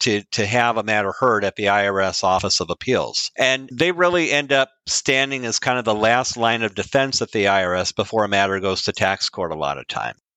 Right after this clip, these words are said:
Their goal is to resolve issues fairly to taxpayers and to the government, but they take the view that they are looking at it from the standpoint that,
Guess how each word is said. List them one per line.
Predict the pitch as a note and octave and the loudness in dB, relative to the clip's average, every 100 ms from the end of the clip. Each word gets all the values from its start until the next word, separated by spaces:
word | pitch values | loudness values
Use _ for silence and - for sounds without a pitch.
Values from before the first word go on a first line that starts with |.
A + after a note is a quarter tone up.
| _ | _
Their | A#2+ A#2+ | -2 0
goal | F3 G#3 F3+ | 4 4 4
is | B2+ A#2+ | 2 0
to | - A#2 G#2+ G#2 | 0 2 2 2
resolve | A2 A2 C3+ C#3+ A2+ | 0 2 4 4 2
issues | A2 - G#2 G2+ | 0 0 0 -2
fairly | - B2+ B2 A#2+ A2 G2+ _ _ - | 0 2 2 2 0 -2 _ _ -6
to | B2+ | -2
taxpayers | C3 A#2 - A#2 G2+ | 0 0 0 -2 0
and | A2 G2+ | -2 -2
to | - | -6
the | F#2 | -4
government, | C#3+ F3 A2+ E2 D#2 - - - - - - _ | 0 0 0 -8 -14 -16 -16 -14 -12 -12 -16 _
but | A2 C#3 A#2+ - A2 G#2+ | -4 -2 -2 -8 -20 -4
they | C#3 D#3+ F3 F#3 F3+ - | 0 2 0 -2 -4 -4
take | - D#3+ - | -2 -2 -2
the | A#2+ | -2
view | B2 B2 B2+ B2 | 2 2 2 0
that | A#2 A2+ - _ | 2 0 -2 _
they | G2+ G#2 - C#3 C#3 D3+ D#3 D3 - | -20 -8 0 2 2 2 0 -4 0
are | B2 B2 | 0 2
looking | B2+ - B2 A2+ | 0 -2 0 2
at | A2 A2+ | 2 0
it | A2 - _ - | -2 -6 _ -4
from | A#2 | -2
the | A2 | 0
standpoint | - A2 G#2+ - A2 G#2 G#2 | 0 0 -2 -4 -2 0 0
that, | - G2 | 2 0